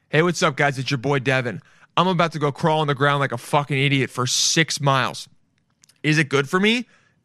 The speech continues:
and mobility? Yes, it is. Is it good for core work? Yes. Do I need to be doing it for six miles? No. But I'm gonna stunt on you guys and say some shit like that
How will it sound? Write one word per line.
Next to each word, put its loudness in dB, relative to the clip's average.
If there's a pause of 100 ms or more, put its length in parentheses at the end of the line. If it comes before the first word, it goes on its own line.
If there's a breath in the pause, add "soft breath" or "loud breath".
(120)
and 2
mobility? 0 (220)
Yes, 0
it -2
is. -6
Is -4
it -2
good 0
for -6
core -2
work? 0
Yes. -2 (400 soft breath)
Do 2
I 6
need 0
to 0
be 2
doing 2
it 0
for -4
six -2
miles? 0 (460)
No. -2 (340)
But -2 (120)
I'm -2
gonna -2
stunt -2
on 0
you 0
guys 0
and -2
say 2
some 0
shit 0
like 0
that -2